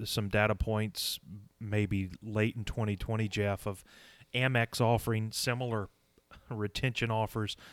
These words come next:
on the no annual fee Blue Business Plus. And any of us award travelers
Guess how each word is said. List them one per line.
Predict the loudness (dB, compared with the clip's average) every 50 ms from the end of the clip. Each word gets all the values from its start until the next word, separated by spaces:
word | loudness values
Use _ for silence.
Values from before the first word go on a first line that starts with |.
| -12 -4
on | -2 0 2
the | 2 2
no | 4 4 4 4 4 4
annual | 4 2 2 2 2 2
fee | 2 2 2 2 2
Blue | 2 0 0 2 2 4
Business | 6 6 4 4 4 0 -2 -4 -4
Plus. | -4 -2 0 0 0 0 -2 -4 -6 -8 -8 -10 -14 -20 -20 -12 _
And | -4 -2 0
any | 2 2 4 4
of | 4 4
us | 4 2 2 2
award | 2 2 2 2 2 0
travelers | 0 0 0 0 0 0 -2 -2 -4 -4 -4 -6 -10